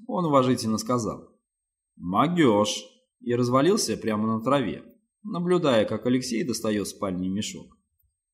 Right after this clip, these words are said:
«Ходить по лесу не умеешь, но здоровье как у быка. Ты кто, собственно, будешь? Какой вид?»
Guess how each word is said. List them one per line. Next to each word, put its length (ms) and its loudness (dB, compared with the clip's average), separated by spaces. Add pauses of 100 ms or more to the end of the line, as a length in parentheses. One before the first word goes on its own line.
«Ходить 380 0
по 100 6
лесу 280 4
не 120 2
умеешь, 680 0
но 260 2
здоровье 480 4
как 220 0
у 40 2
быка. 680 0 (420)
Ты 100 2
кто, 260 4
собственно, 460 2
будешь? 420 0 (480)
Какой 360 2
вид?» 360 -2